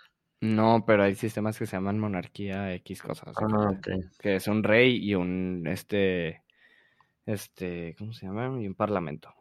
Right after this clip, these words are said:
Speaker 1: Monarquía parlamentaria, se llama. Bueno, no sé.
Speaker 2: Sí.
Speaker 1: Un pedo así,
Speaker 2: Pero
Speaker 1: pero... por ejemplo, lo que decías ahorita, Rojo, de que las personas se van de que por el sentimentalismo, pues, por ejemplo, este güey, el abogado que fue de O J Simpson y de,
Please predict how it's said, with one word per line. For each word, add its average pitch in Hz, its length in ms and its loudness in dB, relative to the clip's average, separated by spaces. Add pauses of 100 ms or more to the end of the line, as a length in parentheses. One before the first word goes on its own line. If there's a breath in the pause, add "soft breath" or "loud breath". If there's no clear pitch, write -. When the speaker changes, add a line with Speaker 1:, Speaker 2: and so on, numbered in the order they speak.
Speaker 1:
Monarquía 107 400 0
parlamentaria, 135 720 0 (260)
se - 120 -12
llama. 147 260 -6 (260)
Bueno, 127 180 2
no 196 80 8
sé. 185 100 2 (640 soft breath)
Speaker 2:
Sí. - 160 0 (300)
Speaker 1:
Un 117 120 -8
pedo 127 180 4
así, 127 160 4
Speaker 2:
Pero 117 260 6
Speaker 1:
pero... 113 960 6 (280)
por 135 140 6
ejemplo, 139 720 6
lo 117 200 2
que 123 100 2
decías 110 600 4
ahorita, 135 320 2
Rojo, 127 240 0
de 110 120 0
que 110 100 -6
las 101 160 -6
personas 107 400 -4
se 120 80 -4
van 107 260 -2
de 117 100 -4
que 117 100 -6
por 117 140 -4
el 107 100 -6
sentimentalismo, 104 800 -4
pues, 113 140 -4
por - 140 -2
ejemplo, 107 300 0
este 120 200 -2
güey, 131 440 4
el 135 120 2
abogado 123 640 2
que - 100 -6
fue 110 140 2
de 120 120 8
O - 40 6
J 135 220 4
Simpson 131 400 0
y 135 80 2
de, 104 500 0